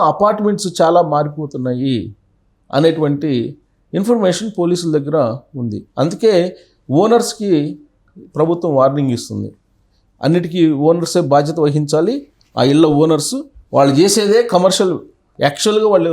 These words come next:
రెంట్కి ఇవ్వకూడదు. రెంట్కి ఇచ్చినా కానీ దానికి నామ్స్ ఉన్నాయి, రెంటల్ యాక్ట్ ఉంది, ఆ యాక్ట్కి విరుద్ధంగా వీళ్ళు రెంట్లకి ఇస్తున్నారు. రెంటల్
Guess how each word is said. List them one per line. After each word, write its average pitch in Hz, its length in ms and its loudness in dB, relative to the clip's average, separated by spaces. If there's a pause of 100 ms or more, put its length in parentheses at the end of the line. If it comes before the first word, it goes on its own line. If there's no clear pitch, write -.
(120)
రెంట్కి 165 280 -2
ఇవ్వకూడదు. 117 400 -2
రెంట్కి 180 280 -4
ఇచ్చినా 190 300 0
కానీ 185 200 2
దానికి 143 280 0
నామ్స్ 156 320 -2
ఉన్నాయి, 104 180 -4 (760)
రెంటల్ 190 300 2 (100)
యాక్ట్ 175 280 -2
ఉంది, 98 160 -2 (240)
ఆ 143 40 4 (100)
యాక్ట్కి 180 540 -2 (100)
విరుద్ధంగా 202 560 0
వీళ్ళు 165 180 0
రెంట్లకి 151 340 -4
ఇస్తున్నారు. 113 340 -6 (400)
రెంటల్ 202 280 4